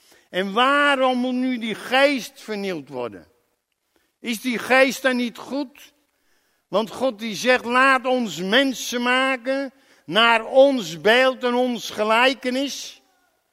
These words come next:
Dus is onze geest dan niet goed?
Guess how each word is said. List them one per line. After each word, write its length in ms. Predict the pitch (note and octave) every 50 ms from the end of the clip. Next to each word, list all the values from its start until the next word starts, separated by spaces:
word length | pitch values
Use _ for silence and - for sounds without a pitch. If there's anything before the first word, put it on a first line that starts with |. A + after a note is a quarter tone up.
| _ _ _ _ _ _ _ _ _ _
Dus 320 | - F3+ A#3+ A#3+ D#3+ -
is 340 | A#3+ - - C4 C4+ A3+ F#3+
onze 380 | C4 C4 B3+ A#3+ F#3 F3 G#3+ A3
geest 400 | - - A#3+ B3 C4 B3 - -
dan 140 | - B3+ A#3+
niet 200 | A#3+ A#3+ A3+ F3+
goed? 500 | - - A#3 C4 B3+ A#3+ _ - - _